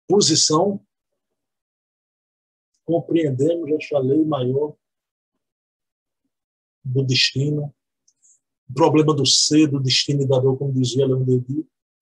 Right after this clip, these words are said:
remontando a existências passadas, né?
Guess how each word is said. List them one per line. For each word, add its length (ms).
remontando 1040
a 80
existências 640
passadas, 760
né? 120